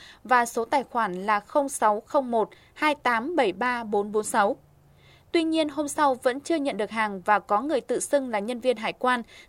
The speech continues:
tiếp tục gọi điện thông báo chị phải nộp thêm tám mươi triệu đồng nữa vì trong kiện hàng gửi có lượng lớn tiền ngoại tệ. Sau khi hỏi lại Kevin, chị T đã tiếp tục nộp thêm tám mươi triệu vào tài khoản trên. Tuy nhiên, hàng vẫn chưa nhận được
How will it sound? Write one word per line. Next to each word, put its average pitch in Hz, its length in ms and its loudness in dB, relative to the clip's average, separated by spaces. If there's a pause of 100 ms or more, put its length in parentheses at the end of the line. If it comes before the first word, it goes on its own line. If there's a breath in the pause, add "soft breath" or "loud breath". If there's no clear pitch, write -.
tiếp 370 140 0
tục 311 160 -2
gọi 226 120 0
điện 202 260 -4
thông 269 180 -4
báo 220 240 0
chị 247 260 -6
phải 202 120 -4
nộp 196 240 -4
thêm 254 180 -6
tám 214 300 -4
mươi 277 80 -4
triệu 233 140 0
đồng 208 200 -4
nữa 269 200 2 (320 loud breath)
vì 269 160 -2
trong 294 240 -6
kiện 247 200 -2
hàng 220 280 -8
gửi 208 300 2
có 208 160 2
lượng 269 240 -4
lớn 214 240 -2
tiền 233 200 -2
ngoại 196 120 -4
tệ. 226 260 6 (680 soft breath)
Sau 285 220 4
khi 285 160 -2
hỏi 233 220 -2
lại 202 180 2
Kevin, 262 420 0 (280 soft breath)
chị 277 160 -6
T 294 100 0 (200)
đã 247 120 0
tiếp 370 200 -6
tục 262 160 0
nộp 214 300 -6
thêm 262 160 -6
tám 233 300 -4
mươi 339 80 -4
triệu 226 220 -2
vào 208 160 -2
tài 202 180 -2
khoản 202 180 -6
trên. 254 280 2 (480 soft breath)
Tuy 294 100 -2
nhiên, 269 240 0
hàng 233 280 -6
vẫn 240 220 -6
chưa 330 140 -4
nhận 277 240 -4
được 214 240 4